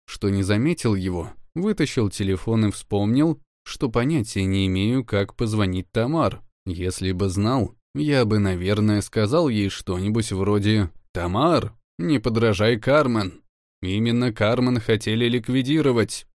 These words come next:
Оставайся дома и ни с кем не говори. Не звони никому. Я еду». И сотри это сообщение, как только прослушаешь. Но я не знал, поэтому сообщение я мог записывать только для самого себя.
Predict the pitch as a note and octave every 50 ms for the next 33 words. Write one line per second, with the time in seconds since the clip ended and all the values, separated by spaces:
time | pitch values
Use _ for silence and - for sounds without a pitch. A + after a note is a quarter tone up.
0 | _ _ - - F2+ F2+ - - - F2+ F#2 G#2+ A2+ A2+ A2 A2+ G#2 G2+ A2+ B2+
1 | C3 B2 B2 A#2+ B2 B2 A#2 - - - G#2+ A2 A#2 A#2 A#2+ A#2 B2+ B2+ B2+ C3
2 | C3 C#3 C#3+ B2 G2 - - _ _ _ _ _ _ _ - G#2 G#2 A2 G2 G2
3 | G#2+ G#2 G#2 G#2+ A2+ A#2+ A#2+ B2+ D3+ D#3 B2+ - D#3 D#3+ D#3+ F3 E3+ D3+ G2 -
4 | - - _ _ - G#2 F#2 A2+ A2 A2 A#2+ E3+ F#3 D#3+ C3 A2 G#2 F#2 - -
5 | - _ _ _ _ _ - - F2 F#2 G#2+ G#2+ - A#2+ A2+ A2+ - G#2+ G#2+ A2
6 | B2+ C3 B2+ - C3 B2 - C3+ B2+ A#2+ G#2+ - - - F#2 F#2+ G#2 A2 A#2 A#2+
7 | A2 - C#3 - - - G#2 G2 G2 - - - - - B2 B2 - - D#3+ F3
8 | D#3+ A#2+ - - G2 - - - - - - - _ _ - F#2 F2+ F2+ F2 F2
9 | F2 F#2 G2 G2+ F#2+ G2 G#2+ B2 C3+ C3+ A2 F2+ - - - _ _ _ - E2
10 | F2+ G2+ C#3 D#3 - F3 F3+ F#3 D#3+ - - - D#3+ - - - F3 F3 E3 D#3+
11 | D3 C3 A#2 G#2+ G#2+ G2+ G2+ A#2 B2+ A#2+ A2+ A2+ A2 F#2+ - G#2 G#2 G#2 - A#2+
12 | A2 A2 G#2+ - G2+ G2 G2 - - A#2+ A#2 A2+ A2+ A2 - - G#2 G#2 G2 F#2+
13 | F#2+ G2 F#2+ - - B2+ B2+ C#3 C#3+ B2 G#2+ -